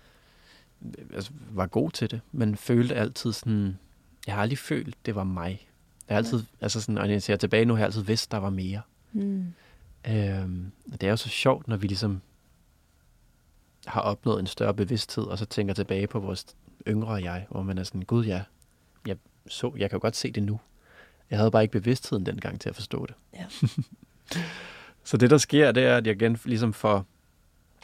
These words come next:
Speaker 1: jeg kan godt lide at bruge det ord, altså, jeg får downloadet nogle koder i mit system. <laughs>
Speaker 2: Ja.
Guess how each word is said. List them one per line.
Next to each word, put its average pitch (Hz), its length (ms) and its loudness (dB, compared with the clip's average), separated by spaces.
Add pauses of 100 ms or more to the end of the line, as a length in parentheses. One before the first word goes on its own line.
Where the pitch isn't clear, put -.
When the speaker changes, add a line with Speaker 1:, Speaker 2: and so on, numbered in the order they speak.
(380)
Speaker 1:
jeg - 40 -10
kan 101 80 -4
godt 98 140 -2
lide 95 120 -2
at 98 60 -2
bruge 98 180 -2
det 104 80 2
ord, 104 300 2
altså, 98 200 -6
jeg 101 120 -2
får 113 120 0
downloadet 110 640 4
nogle 101 200 2
koder 110 400 0
i 107 60 -2
mit 104 200 0
system. 113 460 -4 (500)
<laughs> - 500 0
Speaker 2:
Ja. 170 140 2